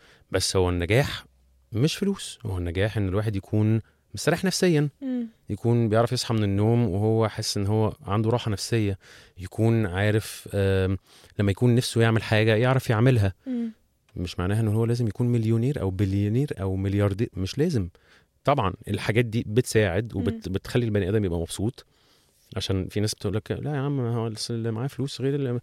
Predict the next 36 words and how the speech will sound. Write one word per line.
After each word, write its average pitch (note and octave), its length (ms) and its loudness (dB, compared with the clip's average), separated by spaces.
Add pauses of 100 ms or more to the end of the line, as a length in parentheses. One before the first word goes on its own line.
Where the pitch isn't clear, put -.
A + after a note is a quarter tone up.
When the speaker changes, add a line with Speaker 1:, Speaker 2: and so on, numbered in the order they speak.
(420)
Speaker 1:
ما، C#3 100 -4
ما، E3+ 840 -2
أنا، - 200 -6
أنا D3+ 240 2
عندي D3 220 2
شهور C3+ 320 2
ببقى A#2 300 2
مفلس B2 480 2
فيها B2+ 160 0
خالص، G#2 400 -2
وبروح B2 600 2
ال-، G2+ 180 2
ال-، F#2+ 400 0
البيت F#2+ 320 2
آكل A2 380 0
Speaker 2:
مم. F2 60 -2
Speaker 1:
ساندوتش B2+ 500 2 (440)
عشان، G#2 440 2
آه، F2 360 0
بنام، G#2 500 4
آه، F2 240 0
مش F2+ 180 -2
جعان، G2 380 2
أنام، G2+ 360 2
يعني، F2+ 220 0 (100)
أنام G#2+ 260 2
في - 200 -2
حاجة A#2 140 4
دخلت G#2+ 260 2
بطني". G#2+ 380 0 (460)
وحصلت - 480 -2
معايا G#2 180 2
كتير A#2+ 260 -2
الفترة G#2 300 -2
اللي D#2+ 120 -2
فاتت. F#2 360 -2